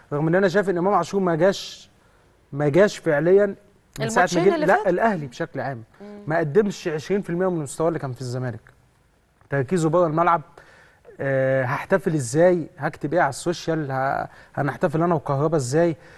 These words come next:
Speaker 1: آه، امام اتعامل لما جه النادي الاهلي من وجهه نظري، آه، اكتر مما يستحق.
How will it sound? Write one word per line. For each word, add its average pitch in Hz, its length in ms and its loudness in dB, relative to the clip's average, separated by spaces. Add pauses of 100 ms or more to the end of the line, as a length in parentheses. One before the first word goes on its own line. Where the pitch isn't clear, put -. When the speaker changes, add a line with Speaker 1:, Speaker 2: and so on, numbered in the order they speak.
(260)
Speaker 1:
آه، 165 340 0
امام 190 220 6
اتعامل 196 440 2
لما 160 180 0
جه 156 100 -2
النادي 196 280 2
الاهلي 190 340 2
من 156 120 0
وجهه 185 360 0
نظري، 226 480 0 (580)
آه، 135 880 0 (420)
اكتر 247 520 6 (180)
مما 180 260 -2
يستحق. 131 320 -10